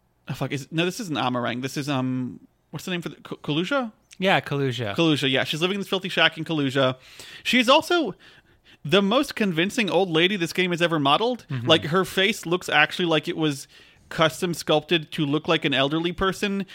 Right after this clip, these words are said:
Speaker 1: not like they just added a bunch of wrinkles to the, one of the default face models. Like, I, I don't know why, but this woman, like,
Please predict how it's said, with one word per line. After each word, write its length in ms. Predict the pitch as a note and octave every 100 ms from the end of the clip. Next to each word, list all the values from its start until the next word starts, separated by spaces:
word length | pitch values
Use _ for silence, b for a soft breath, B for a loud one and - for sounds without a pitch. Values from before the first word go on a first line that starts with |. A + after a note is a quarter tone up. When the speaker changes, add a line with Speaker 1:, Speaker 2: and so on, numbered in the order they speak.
| B
Speaker 1:
not 180 | D3 D3+
like 140 | E3
they 120 | E3 D#3
just 200 | D#3+ -
added 360 | C#3+ D3 D#3+ C#3+
a 100 | C#3
bunch 280 | D3 C#3+
of 140 | D3+ C3+
wrinkles 340 | C3+ D#3 D3+
to 120 | - D3
the, 80 |
one 100 | C#3+
of 40 | C#3
the 80 | B2+
default 380 | C3+ C3 C#3
face 240 | C#3 C3+ -
models. 420 | F#3 G#3 G#3 - B B B B -
Like, 180 | D#3 D3+
I, 220 | G2 D2+ B B
I 100 | G3+
don't 100 | C#4+
know 80 | B3+
why, 220 | G3 F#3+
but 220 | E3 -
this 180 | E3 -
woman, 220 | D4 C4+
like, 240 | G3+ F#3